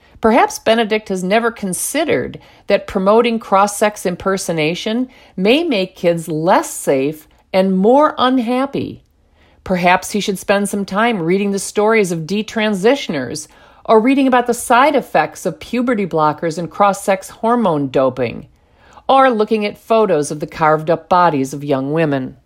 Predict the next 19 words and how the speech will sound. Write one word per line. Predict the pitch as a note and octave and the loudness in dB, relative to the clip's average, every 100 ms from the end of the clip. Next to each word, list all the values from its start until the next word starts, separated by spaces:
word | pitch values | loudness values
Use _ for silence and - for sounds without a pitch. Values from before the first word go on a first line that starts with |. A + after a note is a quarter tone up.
| _ G#3 | _ -6
When | G3+ | -4
the | F#3+ | -4
scandal | - - A3 B3+ A3+ E3 | -6 -2 0 0 -2 -2
blew | F#3+ G3+ | -2 -2
up | F#3+ | -2
nationally | F3 F#3 A3 B3+ - E3+ D3 D#3 | -2 -2 -2 -4 -4 -4 -2 -2
less | D#3+ F3 - | 0 0 0
than | E3 | -6
two | - G3+ | -4 -4
weeks | F3 A3+ - F3+ | -4 -6 -6 -6
ago, | D3+ C3+ - - _ | -4 -4 -6 -10 _
several | - - A#3+ A3+ A#3+ | -8 0 2 4 2
more | A3+ C4+ D#4 | 4 2 2
troubling | - F#3 D#3+ D3+ | 0 0 2 -2
things | C#3+ C#3+ C3+ C#3+ | -2 -4 -4 -2
happened. | C#3 B2 B2 B2 - _ _ _ | -2 -2 -6 -10 -16 _ _ _
Superintendent | - - G3+ - F3 E3 F3 F3+ E3+ D3+ | -14 -8 -6 -6 -6 -4 -4 -2 -4 0
Brian | F3 F3 E3+ D#3 | 0 0 -2 -6
Kingsley | - A3 A3+ G3 D#3 D3 | -6 -2 -2 -2 -2 -4